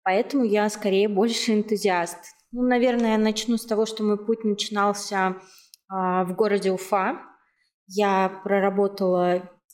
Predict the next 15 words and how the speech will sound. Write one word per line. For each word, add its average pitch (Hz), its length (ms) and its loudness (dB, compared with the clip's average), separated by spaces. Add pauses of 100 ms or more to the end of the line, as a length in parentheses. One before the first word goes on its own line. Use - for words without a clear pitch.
(220)
там 196 180 -2
достаточно 196 500 -2
большое 202 320 0
количество 185 560 -4
времени, 262 460 0
сменила 202 500 0
много 185 320 0
мест 202 480 -2 (1040)
и 214 160 2
прошла 208 840 2 (120)
такой 202 300 0
достаточно 196 600 -4
серьезный 196 640 0
путь 262 460 -2
от 190 320 0